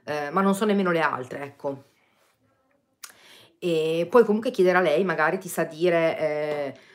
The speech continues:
mandi una mail, sicuramente ti risponde, oppure sul sito direttamente può essere ci sia una lista di rivenditori, di solito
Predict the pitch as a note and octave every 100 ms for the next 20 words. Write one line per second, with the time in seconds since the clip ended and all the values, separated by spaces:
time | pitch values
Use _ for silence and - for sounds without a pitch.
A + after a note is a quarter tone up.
0 | - F3+ F#3+ F#3 F3 G#3+ G#3+ - - G#3
1 | F#3 G#3 A3 F#3 E3 - D#3+ D#3 F#3+ G3
2 | G3+ G3+ - D4+ - G3+ F3+ A3+ G#3 G3
3 | F#3+ F#3+ A#3 B3 B3 - - - G3+ A3
4 | A3 F#3+ G3 F#3 F3 F3+ G3+ F3+ E3 D#3+
5 | E3+ D#3+ D3+ D#3 - G3 A3 A3 A3